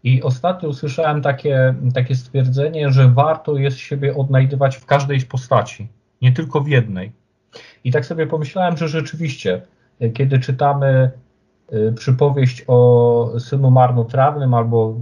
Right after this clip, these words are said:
<laughs> niektórzy wolą o miłosiernym ojcu, to warto jest się odnaleźć w młodszym i w starszym,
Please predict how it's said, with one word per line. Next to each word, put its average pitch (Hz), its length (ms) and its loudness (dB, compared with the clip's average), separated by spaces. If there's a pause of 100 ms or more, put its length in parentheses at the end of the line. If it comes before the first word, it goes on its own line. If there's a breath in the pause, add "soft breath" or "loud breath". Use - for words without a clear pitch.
(140)
<laughs> 123 260 -6
niektórzy 113 440 -4
wolą 113 400 0
o 120 100 0
miłosiernym 120 680 0
ojcu, 139 560 0 (760)
to 131 60 4
warto 170 340 4
jest 151 120 -2
się 160 140 0
odnaleźć 160 600 0
w 120 100 -4
młodszym 180 720 -2
i 156 40 -8
w 131 60 -10
starszym, 156 640 -2